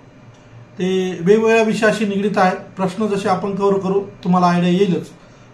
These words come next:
तत्पूर्वी आपण पहिल्यांदा जर ॲस्पायर एज्युकेशन इन्स्टिट्यूट चॅनल बघत असाल, तर या चॅनलला सबस्क्राईब करा. महाराष्ट्रातील मेडिकल,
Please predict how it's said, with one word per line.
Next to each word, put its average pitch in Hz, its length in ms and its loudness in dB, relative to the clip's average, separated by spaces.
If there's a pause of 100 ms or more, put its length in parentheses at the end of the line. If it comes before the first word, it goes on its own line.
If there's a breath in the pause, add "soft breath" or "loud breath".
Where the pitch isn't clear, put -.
(140)
तत्पूर्वी 240 420 -2
आपण 214 280 0
पहिल्यांदा 202 420 0
जर 214 160 0
ॲस्पायर 202 320 -2
एज्युकेशन 202 320 -4
इन्स्टिट्यूट 190 340 -4
चॅनल 185 240 -2
बघत 185 300 -4
असाल, 196 260 -2 (540 loud breath)
तर 185 40 -8
या 180 140 0
चॅनलला 185 360 -2
सबस्क्राईब 190 420 -4
करा. 208 200 0 (640 loud breath)
महाराष्ट्रातील 202 600 2
मेडिकल, 202 440 0